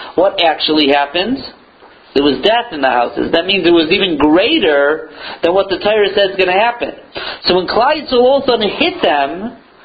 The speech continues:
that there's more than meets the eye here. I thought we're, I thought we're playing the script of Parshas Hazinu, and therefore I gave, uh,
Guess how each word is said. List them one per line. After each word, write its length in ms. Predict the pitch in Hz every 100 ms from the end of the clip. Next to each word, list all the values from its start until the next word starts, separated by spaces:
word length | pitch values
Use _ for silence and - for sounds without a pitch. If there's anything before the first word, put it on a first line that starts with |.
| - - -
that 120 | 196
there's 180 | 220 190
more 240 | 240 285
than 120 | 269
meets 240 | 247 269 -
the 140 | 233
eye 220 | 262 285
here. 240 | 262 180 156
I 240 | 233 311 -
thought 400 | 320 330 294 247 - - - - -
we're, 200 | 233 247 - -
I 160 | 254 330
thought 220 | 320 285
we're 360 | 277 254 - - - - - -
playing 320 | 262 269 254
the 140 | 240 240
script 280 | 294 285 -
of 80 | 240
Parshas 400 | 247 262 247 233
Hazinu, 680 | 233 233 359 285 143 240
and 360 | - - - 233
therefore 320 | 285 277 262
I 160 | 240 240
gave, 400 | 254 262 262 220
uh, 240 | 240 233